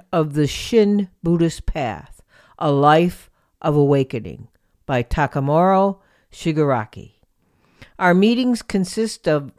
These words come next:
s-, a little service first, including a short meditation period,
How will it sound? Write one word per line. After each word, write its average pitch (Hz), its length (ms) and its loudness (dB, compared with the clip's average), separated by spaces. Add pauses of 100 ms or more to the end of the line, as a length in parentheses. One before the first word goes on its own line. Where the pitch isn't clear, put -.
(100)
s-, - 120 -16 (100)
a 175 60 -2
little 196 220 0
service 185 600 -2
first, - 500 -4
including 170 520 -4
a 135 200 -6 (220)
short - 400 -6
meditation 151 720 -4
period, 190 600 -2